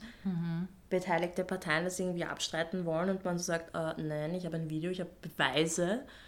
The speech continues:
Speaker 2: wie bei gewissen Vorfällen, die schon passiert sind,
Speaker 1: Mhm.
Speaker 2: ähm,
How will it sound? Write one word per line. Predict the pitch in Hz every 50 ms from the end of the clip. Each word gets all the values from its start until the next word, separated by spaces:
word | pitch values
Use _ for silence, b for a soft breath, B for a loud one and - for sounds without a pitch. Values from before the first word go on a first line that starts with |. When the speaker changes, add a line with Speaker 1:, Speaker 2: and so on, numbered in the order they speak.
| B B B B B B - - - - -
Speaker 2:
wie | 220 190 180 185 185 190
bei | 180 190 180 180
gewissen | 175 185 180 180 175 - - - 185 180 180 180 180 180 180
Vorfällen, | 180 185 180 165 165 - 175 170 170 175 185 185
die | 180 180
schon | 175 - - 190 180 180 -
passiert | - - - - - 190 185 -
sind, | - 180 190 165 156 147 160
Speaker 1:
Mhm. | 165 160 160 160 156 156 156 156 160 180 208 202 202 196
Speaker 2:
ähm, | 185 180 175 175 170 170 170 170 165 165